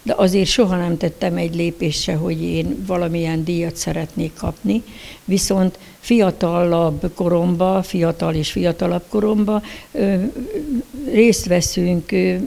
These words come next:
ilyen országos pályázatokon, olyan helye-, helyek, meg zsűrizteti a, az ember a munkáját, ahol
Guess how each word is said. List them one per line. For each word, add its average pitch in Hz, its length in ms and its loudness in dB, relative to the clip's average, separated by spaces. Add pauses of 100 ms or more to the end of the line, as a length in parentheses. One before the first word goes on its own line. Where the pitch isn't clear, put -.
(680)
ilyen 196 240 2
országos 180 640 2
pályázatokon, 175 1300 0 (840)
olyan 180 720 2 (500)
helye-, 185 380 4
helyek, 180 440 2
meg 175 160 2
zsűrizteti 180 760 2
a, 170 320 2
az 165 180 -2
ember 175 320 0
a 175 80 0
munkáját, 185 680 0 (300)
ahol 180 560 2